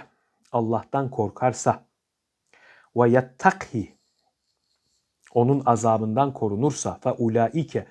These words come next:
humul faizun." İşte kurtuluşa erenler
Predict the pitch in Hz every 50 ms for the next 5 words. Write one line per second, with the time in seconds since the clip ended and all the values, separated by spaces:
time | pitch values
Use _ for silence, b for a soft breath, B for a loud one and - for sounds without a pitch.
0 | b b b b b b b - 175 175 147 131 120 113 107 - - 127 127 123
1 | 120 120 - 127 120 107 117 143 135 104 - - - 131 127 - - - 95 -
2 | - 135 127 131 - 117 110 101 - 117 - - 123 117 107 98 95 104 127 151
3 | 175 175 -